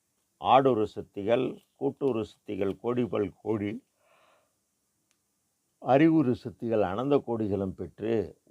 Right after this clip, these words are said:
உரைமங்கடம் கடந்த ஒரு பெருவழியில் அருள் அரசாட்சி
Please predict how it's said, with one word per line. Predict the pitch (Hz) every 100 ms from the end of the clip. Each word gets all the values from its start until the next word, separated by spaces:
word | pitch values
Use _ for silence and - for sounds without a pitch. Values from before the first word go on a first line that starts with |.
| 101
உரைமங்கடம் | 117 117 117 120 135 143
கடந்த | 107 104 104 98
ஒரு | 95 107 87
பெருவழியில் | 107 120 120 104 87 78 _ _
அருள் | 95 113 104
அரசாட்சி | 92 110 - 123 107 - _ _ 123